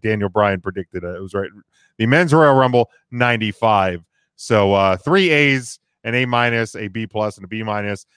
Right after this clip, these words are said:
So that comes out to a, uh, total score of five forty-two. You divide that by six matches,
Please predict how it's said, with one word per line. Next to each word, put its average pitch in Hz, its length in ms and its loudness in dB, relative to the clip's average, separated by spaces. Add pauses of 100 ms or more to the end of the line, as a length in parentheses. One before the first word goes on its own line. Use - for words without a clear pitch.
(200)
So - 140 -6
that 117 180 2
comes 113 260 -4
out 104 300 0 (120)
to 107 200 -4
a, 98 160 -2
uh, 95 160 -4 (160)
total 180 240 -2
score 156 260 0
of 120 80 -4
five 160 340 2
forty-two. 143 580 -4
You 123 100 -6
divide 120 360 -2
that 120 200 -4
by 101 160 -8
six - 520 -10
matches, 123 580 -6